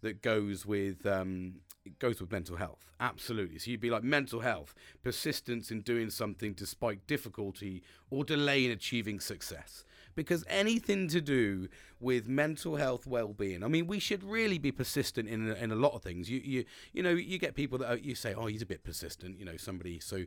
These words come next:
you know, who's, who's trying to get hold of you for a relationship or something, or, yeah, you know, he's, he's managed to do it, mate. God damn, he was a persistent bastard.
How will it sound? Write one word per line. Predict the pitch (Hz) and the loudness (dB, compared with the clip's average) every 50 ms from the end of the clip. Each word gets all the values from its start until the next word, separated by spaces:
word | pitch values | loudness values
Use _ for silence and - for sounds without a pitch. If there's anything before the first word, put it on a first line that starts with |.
| - - - - - - - _ - - | -6 -12 -20 -20 -20 -20 -20 _ -12 -8
you | 101 95 | -8 -6
know, | 80 | -6
who's, | 80 80 90 90 90 | -8 -8 -8 -8 -8
who's | 95 117 104 - | -6 -8 -8 -8
trying | - - 104 101 | -6 -6 -4 -4
to | 95 | -4
get | - - 104 | -4 -4 -4
hold | 87 101 95 95 | -2 -2 -4 -4
of | 87 87 | -4 -4
you | 90 87 | -6 -6
for | - - 90 90 | -6 -6 -4 -4
a | 90 | -4
relationship | 92 104 110 110 110 104 - - - 92 80 85 78 82 | -4 -2 0 2 0 0 0 -2 -6 -6 -6 -6 -8 -10
or | 87 80 | -10 -14
something, | - - 80 80 - 87 87 | -12 -14 -16 -12 -10 -8 -6
or, | 98 101 98 - - - _ _ - | -4 -6 -6 -6 -10 -20 _ _ -4
yeah, | 147 151 151 151 147 | 0 2 4 4 4
you | 143 143 127 131 143 143 | 4 2 0 0 -2 -2
know, | 143 139 131 131 | 0 2 2 2
he's, | 135 131 127 - | 2 0 -2 -4
he's | - 135 113 - | -6 -6 -6 -2
managed | 123 135 135 143 143 135 - | 0 0 0 2 0 -2 -4
to | 135 | -2
do | 127 139 143 | 2 2 4
it, | 143 143 120 | 4 4 2
mate. | 120 120 120 110 - | 2 -2 -2 -2 -6
God | - 135 131 110 - | -8 -8 -8 -4 -2
damn, | 131 127 123 117 | -2 0 0 0
he | 113 113 | -2 -2
was | 120 123 | -4 -4
a | 127 117 | -8 -6
persistent | - 139 131 - - 147 135 - - 117 107 98 | -4 -4 -4 -4 -4 -4 -4 -4 -2 -4 -4 -2
bastard. | - 104 98 92 - - - 104 98 87 | 0 0 0 0 -2 -4 -8 -8 -8 -8